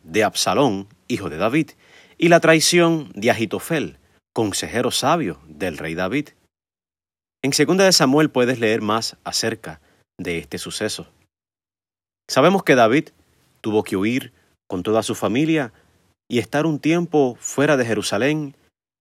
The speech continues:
hasta que todo se resolviera. Durante su tiempo de huida, es que David tiene la experiencia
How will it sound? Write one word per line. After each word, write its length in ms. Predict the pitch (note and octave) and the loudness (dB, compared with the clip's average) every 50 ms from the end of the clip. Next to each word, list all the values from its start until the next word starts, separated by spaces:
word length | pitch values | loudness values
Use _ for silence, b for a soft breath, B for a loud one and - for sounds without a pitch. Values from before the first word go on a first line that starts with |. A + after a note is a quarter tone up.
| _ _ - | _ _ -12
hasta 200 | A#2 - C3+ A2+ | -6 -4 -4 -4
que 120 | - B2 | -2 -2
todo 220 | - E3+ F#3 F#3 | 0 0 0 -2
se 140 | D#3 - A#2+ | -2 -4 -4
resolviera. 640 | G#2 G2 F2+ - F2+ E2+ D#2+ C3+ D#3+ D3 F#2 E2 - _ _ _ _ _ _ _ _ _ _ _ _ _ _ _ _ _ _ _ _ _ _ _ _ _ _ _ | -4 -4 -6 -6 -6 -4 -2 -4 -4 -4 -6 -8 -14 _ _ _ _ _ _ _ _ _ _ _ _ _ _ _ _ _ _ _ _ _ _ _ _ _ _ _
Durante 320 | - F2 F2 E2 E2 G2 F#2+ | -6 -4 -4 -4 -4 -6 -6
su 140 | - F#2 | -6 -6
tiempo 360 | E2 G2 A2 A#2+ B2 B2+ A#2+ G#2+ | -2 0 0 0 2 2 2 4
de 120 | A2 G#2+ | 4 4
huida, 480 | A2 B2+ D#3 E3+ D3 A#2+ G#2+ G#2 G#2 _ _ _ _ _ _ _ _ _ - | 4 4 2 2 0 -2 -2 -4 -8 _ _ _ _ _ _ _ _ _ -4
es 160 | - D3+ - | -4 -2 -2
que 100 | - F#3+ | 0 2
David 260 | D#3+ C#3+ C3+ E3 E3+ | 2 4 4 2 2
tiene 220 | - D#3 E3+ F#3 F3 | 2 2 2 4 4
la 80 | D#3+ | 2
experiencia 840 | C3+ - - B2 A#2 C3+ E3+ F#3+ G3+ G#3 F#3+ - F#3 F3+ F3 D#3+ C#3+ | 2 0 0 0 2 2 2 2 2 2 0 2 2 2 2 2 0